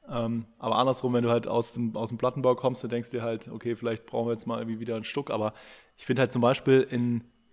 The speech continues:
im Web oder so hatte sich das ja ganz, ganz extrem durch, durch dieses Wegfallen von Flash entwickelt, dass einfach alles jetzt tut und auch nicht nur durchs Wegfallen von Flash, sondern auch durch das hin zum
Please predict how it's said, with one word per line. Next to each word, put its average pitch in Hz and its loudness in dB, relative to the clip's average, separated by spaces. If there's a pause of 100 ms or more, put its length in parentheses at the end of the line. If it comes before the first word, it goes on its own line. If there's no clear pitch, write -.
(360)
im 110 -2
Web 156 8
oder 180 8
so 156 4
hatte 147 -4
sich 120 -4
das - -8
ja 123 4
ganz, 117 2
ganz 120 0
extrem 117 0
durch, 110 0
durch - -10
dieses 101 -10
Wegfallen 113 4
von 110 -4
Flash 156 2
entwickelt, 117 -2
dass - -8
einfach - -8
alles 143 -2
jetzt 117 -4
tut - -14
und 110 -4
auch 117 -2
nicht 127 -4
nur 139 0
durchs 113 -4
Wegfallen 120 2
von 101 -12
Flash, 127 4
sondern 113 0
auch 120 2
durch 113 -2
das - -4
hin 131 0
zum 113 0